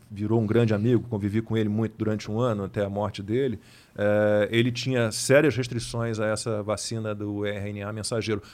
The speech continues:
O próprio Robert Malone, que é o criador do, da vacina do R N A, R N A mensageiro, ele ti-, <laughs> ele fala, "Olha, não era pra usar dessa maneira." É, tá, tá, tá sendo usada em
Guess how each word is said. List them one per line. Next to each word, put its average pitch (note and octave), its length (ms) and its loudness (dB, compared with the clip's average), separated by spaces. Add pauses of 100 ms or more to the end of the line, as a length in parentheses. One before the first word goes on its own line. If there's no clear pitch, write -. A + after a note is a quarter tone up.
O G3+ 80 -4
próprio D3+ 380 4
Robert A#2 320 4
Malone, A2 420 -2
que A#2 100 -4
é G#2+ 40 0
o G2 40 -2
criador A2+ 540 -2
do, G2 320 -6
da G2 160 -10
vacina G2+ 380 -6
do G2+ 100 -6
R G2+ 200 -4
N - 20 -6
A, G2+ 280 -10
R G#2 440 -6
N G2+ 140 -8
A G2 60 -6
mensageiro, A#2 520 -2 (340)
ele D3+ 220 2
ti-, - 340 -4
<laughs> - 80 -20
ele F#3 160 8
fala, D#3 300 6
"Olha, C3+ 200 8
não C3+ 180 2
era G#3+ 160 4
pra B3+ 160 2
usar G#3+ 260 2
dessa A3+ 340 -4
maneira." G#3+ 760 -2 (520)
É, G#2 220 -4
tá, - 140 -18
tá, A2+ 160 -6
tá A#2+ 160 -2
sendo D#3+ 420 0
usada C3+ 460 2
em A#2 420 -8